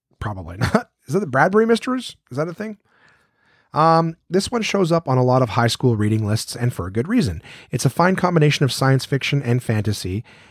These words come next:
and an increasingly neglected literary form, a series of short stories hung together with a single thread. They all take place on Mars.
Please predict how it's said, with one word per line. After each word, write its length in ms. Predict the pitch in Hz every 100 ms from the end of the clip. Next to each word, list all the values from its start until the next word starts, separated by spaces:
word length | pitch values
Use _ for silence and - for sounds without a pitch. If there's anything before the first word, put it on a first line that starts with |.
| _
and 180 | 113 110
an 80 | 113
increasingly 680 | 113 - 156 - 185 175 170
neglected 560 | 135 127 117 - 117
literary 460 | 107 107 107 101 98
form, 340 | - 101 73
a 60 | -
series 400 | - 120 127 123
of 100 | 117
short 300 | - 120 113
stories 420 | - 120 92 104
hung 380 | - - 135 156
together 400 | 139 131 117 120
with 120 | 110
a 60 | 107
single 340 | - 113 117
thread. 360 | 101 107 82 - - - -
They 100 | 117
all 160 | 110
take 260 | 117 127 123
place 300 | - 101 -
on 160 | 101 107
Mars. 400 | 98 - -